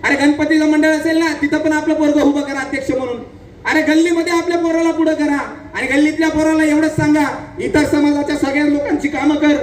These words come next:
त्यांच्यासाठी रात्रंदिवस जग." ज्या दिवशी लोकांच्या मनामध्ये,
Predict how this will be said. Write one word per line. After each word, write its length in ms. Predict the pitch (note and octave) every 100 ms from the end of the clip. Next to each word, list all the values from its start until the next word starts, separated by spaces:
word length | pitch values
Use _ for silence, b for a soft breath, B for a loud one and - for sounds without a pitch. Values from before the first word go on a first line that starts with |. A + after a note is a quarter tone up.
| - - A3+
त्यांच्यासाठी 540 | B3 D4+ C#4+ F#4+ D#4
रात्रंदिवस 580 | C#4 C4+ D#4+ D4 D4+ D4
जग." 200 | D4 D4 C#4+ - - - -
ज्या 220 | C#4+ D#4+
दिवशी 640 | D#4+ D4+ D4+ D4+ C#4 - - -
लोकांच्या 580 | F3+ C4+ C#4 D#4 D4+ D#4
मनामध्ये, 640 | D#4 D#4 D4+ D4 C4+ -